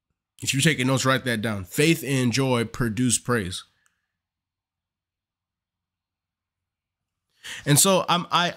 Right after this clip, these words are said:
I, I'm like, I, I don't understand, like, where we got this, this stuff from, where we're teaching our young people,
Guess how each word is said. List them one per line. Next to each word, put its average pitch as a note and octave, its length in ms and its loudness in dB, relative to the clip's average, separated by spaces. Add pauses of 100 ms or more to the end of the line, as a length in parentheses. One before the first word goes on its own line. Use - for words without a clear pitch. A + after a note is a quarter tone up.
I, D#3 500 2
I'm D#3+ 300 4
like, D#3 240 2 (1500)
I, D#3 200 0
I D3 80 2
don't F3+ 180 2
understand, D3+ 760 2
like, A#2+ 200 -2
where D3 160 -2
we D#3 100 4
got C#3 320 0
this, B2 260 -2
this B2+ 200 -2
stuff D#3+ 320 2
from, A2 420 -2 (600)
where C#3+ 120 2
we're C#3+ 80 4
teaching D#3+ 460 2
our D3 160 4
young C3+ 340 0
people, G#2+ 520 -2